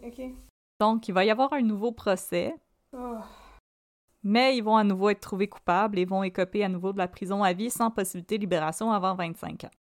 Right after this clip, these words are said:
Speaker 1: Est-ce que ça repart le compteur, euh, à zéro, ça ?
Speaker 2: Je pense que oui.
Speaker 1: Nice, bravo !
Speaker 2: Euh, au moment de livrer son verdict, le juge va se montrer dur à l'endroit du duo.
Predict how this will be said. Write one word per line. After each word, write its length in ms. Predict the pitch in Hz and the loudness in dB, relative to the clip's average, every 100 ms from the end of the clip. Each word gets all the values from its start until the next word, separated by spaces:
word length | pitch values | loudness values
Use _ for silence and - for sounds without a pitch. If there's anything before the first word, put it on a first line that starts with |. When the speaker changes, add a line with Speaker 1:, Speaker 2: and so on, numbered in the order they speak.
| - | -18
Speaker 1:
Est-ce 100 | 220 | -10
que 100 | 240 | -4
ça 120 | 254 | -4
repart 440 | 254 - 254 269 | -4 0 0 2
le 120 | 254 233 | -2 -4
compteur, 580 | 226 214 226 302 359 294 | -6 -6 -6 -6 -6 -6
euh, 260 | 233 226 233 | -6 -8 -10
à 120 | 226 | -10
zéro, 320 | 214 233 285 - | -6 -6 -8 -10
ça ? 200 | 349 359 - | -14 -16 -10
Speaker 2:
Je 80 | - | -2
pense 200 | 226 - | -2 2
que 120 | 240 | 0
oui. 240 | 185 254 - _ _ _ 214 | 0 -6 -8 _ _ _ -10
Speaker 1:
Nice, 500 | 214 214 214 214 285 | -8 -6 -8 -10 -12
bravo ! 640 | 247 294 277 269 269 - _ _ _ _ _ - | -6 -2 0 0 -2 -8 _ _ _ _ _ -2
Speaker 2:
Euh, 140 | 202 202 | 2 2
au 80 | |
moment 260 | 196 208 277 | 2 4 4
de 60 | 285 | 4
livrer 240 | 220 254 | 2 2
son 200 | - 247 | 4 4
verdict, 540 | 208 180 180 220 - | 4 2 0 -2 -2
le 160 | 196 180 | -2 0
juge 360 | 175 208 233 202 | 2 2 2 0
va 100 | 180 | -2
se 120 | 190 | -2
montrer 280 | 185 - 175 | -4 -2 -2
dur 360 | 190 208 208 | 0 0 0
à 60 | 196 | -2
l'endroit 340 | 180 175 185 | -4 0 0
du 140 | 185 175 | 0 -4
duo. 380 | 175 180 196 | 0 0 0